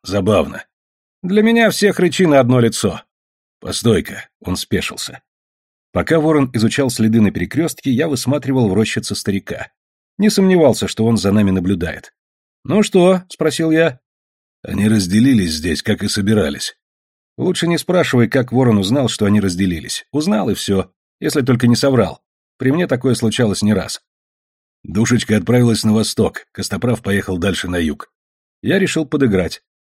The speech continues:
«Как ты это понял?» «С ним она». Ворон потёр бедро. «Ей надо в башню». «Ну да, точно. Я помнил, что у госпожи важное дело. А мы куда двинем?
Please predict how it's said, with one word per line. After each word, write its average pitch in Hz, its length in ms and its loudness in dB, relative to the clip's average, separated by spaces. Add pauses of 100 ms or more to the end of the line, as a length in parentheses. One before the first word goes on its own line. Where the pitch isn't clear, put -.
(140)
«Как 220 200 2
ты 202 80 4
это 196 160 0
понял?» 175 400 0 (500)
«С - 160 -10
ним 123 340 4
она». 113 500 0 (400)
Ворон 131 380 0
потёр 101 300 -4
бедро. 80 380 -10 (400)
«Ей 95 180 0
надо 98 220 0
в 87 100 -6
башню». - 460 -4 (460)
«Ну 214 140 0
да, 190 300 6
точно. 147 520 0 (260)
Я 131 140 0
помнил, 143 340 0
что 117 160 -2
у - 20 2
госпожи 95 400 -2
важное 92 340 0
дело. 85 320 -6 (480)
А 196 120 2
мы 214 140 4
куда 208 240 2
двинем? 190 460 2